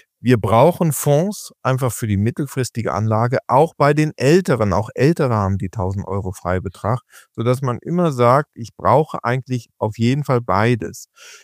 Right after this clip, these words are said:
Ich sehe immer wieder, dass es Berater gibt, die sagen, „Für mich gibt es nur Fonds“, und es gibt auch welche, die sagen, „Für mich gibt es nur Fondspolicen.“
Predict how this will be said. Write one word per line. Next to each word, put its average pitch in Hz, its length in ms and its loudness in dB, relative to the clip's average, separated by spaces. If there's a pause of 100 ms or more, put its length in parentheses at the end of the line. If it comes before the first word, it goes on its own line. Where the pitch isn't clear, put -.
(220)
Ich 123 160 -4
sehe 135 240 2 (160)
immer 202 460 2
wieder, 151 300 2
dass 135 220 2
es 123 320 -4
Berater 127 540 2
gibt, 139 300 -2
die 127 80 0
sagen, 120 340 4 (140)
„Für - 200 -2
mich 127 320 2
gibt 147 220 -6
es 131 140 -6
nur 120 140 2
Fonds“, 175 560 0
und 139 140 -2
es 127 140 0
gibt - 180 -6
auch 123 160 0
welche, 135 260 2
die 127 140 -4
sagen, 117 320 2
„Für 127 120 -6
mich 120 300 -2
gibt - 200 -8
es 113 160 -8
nur 107 100 -2
Fondspolicen.“ 110 840 -2